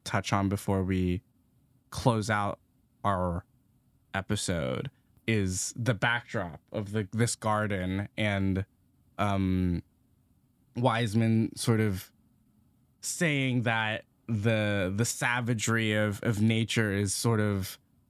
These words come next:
mimicking the savagery of, of this human relationship.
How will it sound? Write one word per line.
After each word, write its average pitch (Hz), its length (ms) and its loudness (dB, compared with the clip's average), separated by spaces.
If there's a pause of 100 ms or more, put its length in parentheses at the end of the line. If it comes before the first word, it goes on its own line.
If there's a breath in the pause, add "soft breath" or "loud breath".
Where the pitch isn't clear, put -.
(160)
mimicking 110 680 2
the 104 100 0
savagery 101 840 0
of, 95 220 -2
of 101 160 -4
this 104 180 -2
human 95 840 0 (240)
relationship. 95 920 -2